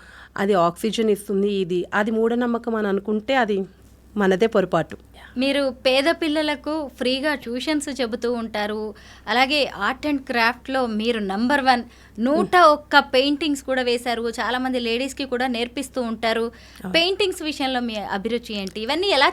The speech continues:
Speaker 2: చేస్తున్నారు అసలు?
Speaker 1: చిన్-, పెయింటింగ్స్ అంటే ఇష్టం ఉండేదండి,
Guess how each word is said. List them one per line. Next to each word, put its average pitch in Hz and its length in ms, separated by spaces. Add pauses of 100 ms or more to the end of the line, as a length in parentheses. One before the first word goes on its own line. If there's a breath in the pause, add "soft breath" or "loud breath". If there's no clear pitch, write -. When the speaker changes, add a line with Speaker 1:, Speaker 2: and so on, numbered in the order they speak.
Speaker 2:
చేస్తున్నారు 277 440
అసలు? 180 260
Speaker 1:
చిన్-, - 640 (180)
పెయింటింగ్స్ 277 400
అంటే 240 220
ఇష్టం 202 300
ఉండేదండి, 165 600